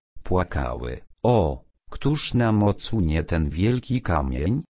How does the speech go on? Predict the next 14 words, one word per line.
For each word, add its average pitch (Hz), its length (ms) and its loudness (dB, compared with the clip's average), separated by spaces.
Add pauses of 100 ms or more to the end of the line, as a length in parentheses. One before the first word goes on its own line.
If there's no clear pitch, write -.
(300)
Wiara 82 460 0
ich - 320 -2
jednak 127 480 0
odważnie 101 640 0
rosła, - 640 -2 (200)
przyspieszyły. 67 840 -4 (380)
I 95 160 -2
oto 139 300 0
spójrzcie. 71 800 -4 (440)
Zastały 95 680 0
tam 113 360 0
z 78 160 -2
niebios 87 560 2
anioła. 64 680 -2